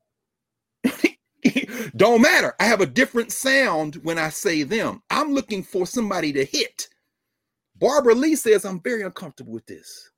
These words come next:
What if Barbara Lee had not been alone on September the eleventh?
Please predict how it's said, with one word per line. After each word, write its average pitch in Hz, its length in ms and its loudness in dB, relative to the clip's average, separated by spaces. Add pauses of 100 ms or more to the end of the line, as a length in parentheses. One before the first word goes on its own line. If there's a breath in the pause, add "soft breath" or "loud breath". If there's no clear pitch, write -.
(1400)
What 233 340 -2 (380)
if 170 240 -4
Barbara 113 400 -6
Lee 101 340 -12
had 82 160 -12
not 90 400 -12
been 92 140 -8
alone 73 440 -14 (260)
on 87 140 -10
September 92 540 -8
the 87 160 -12
eleventh? 80 440 -12